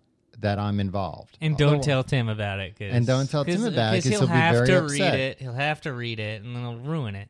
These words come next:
Speaker 1: And then he'll be like, "Dude, what's wrong with it?"
Speaker 2: And here's the thing. I'm not saying it's the greatest thing that ever happened to society. It's just a thing that affected me in a, in, in a way, and I think, uh,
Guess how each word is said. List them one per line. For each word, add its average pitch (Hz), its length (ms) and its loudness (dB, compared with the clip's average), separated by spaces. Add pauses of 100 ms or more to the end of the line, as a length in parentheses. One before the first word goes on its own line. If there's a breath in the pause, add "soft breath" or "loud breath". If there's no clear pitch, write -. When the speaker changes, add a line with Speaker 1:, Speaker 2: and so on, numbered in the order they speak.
Speaker 1:
And 107 160 -2
then 110 140 2
he'll 113 100 2
be 113 120 -2
like, 113 120 -10
"Dude, 175 300 -4
what's 214 260 -8
wrong 190 380 -6
with 160 180 -4
it?" 135 180 -8 (440)
Speaker 2:
And 226 200 -4
here's 247 440 0
the 214 60 -8
thing. 214 220 -2
I'm 170 160 -2
not 214 200 -2
saying 208 400 0
it's 160 320 -8
the 180 140 -4
greatest 170 540 -2
thing 180 260 -2
that 151 140 0
ever 156 160 0
happened 156 440 -2
to 139 80 -4
society. 135 800 -4
It's 143 260 -8
just - 220 -8
a 175 40 -6
thing 185 300 -4
that 175 260 -2
affected 180 520 -4
me 190 300 -2
in 160 100 -4
a, 143 360 -4
in, 147 100 -2
in 143 260 -4
a 135 60 -2
way, 160 520 -2 (180)
and 151 260 -4
I 143 100 0
think, 160 320 -8
uh, 127 440 -4